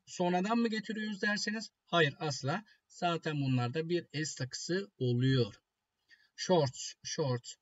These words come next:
shoes, ayakkabı. Tights, tight, pijama, pijama. Pincers, kerpeten.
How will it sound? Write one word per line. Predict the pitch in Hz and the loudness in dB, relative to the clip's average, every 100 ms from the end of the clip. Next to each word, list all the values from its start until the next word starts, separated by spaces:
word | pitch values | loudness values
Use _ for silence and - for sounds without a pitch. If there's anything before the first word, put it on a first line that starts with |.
| _ - | _ -14
shoes, | - - - 226 151 123 - - | -8 -6 -4 0 0 -2 -8 -6
ayakkabı. | 131 143 139 - 117 107 101 _ - - _ _ _ _ _ _ | 2 4 4 0 -6 -6 -14 _ -4 -4 _ _ _ _ _ _
Tights, | - 156 139 120 - - - _ _ - | -2 2 2 0 -6 -8 -8 _ _ -6
tight, | 143 131 107 104 - - _ _ _ _ _ _ | 0 2 2 -2 -12 -14 _ _ _ _ _ _
pijama, | 135 131 143 135 127 151 _ _ _ - | 0 2 4 4 2 -2 _ _ _ -6
pijama. | - 127 127 120 110 139 170 - _ - _ _ _ - | -2 2 2 2 0 -2 -4 -10 _ -20 _ _ _ -6
Pincers, | - 208 185 - 123 110 - - | 0 2 2 0 -2 -4 -8 -8
kerpeten. | - 156 160 - 147 - 113 95 | -2 2 2 2 -4 -2 -4 -6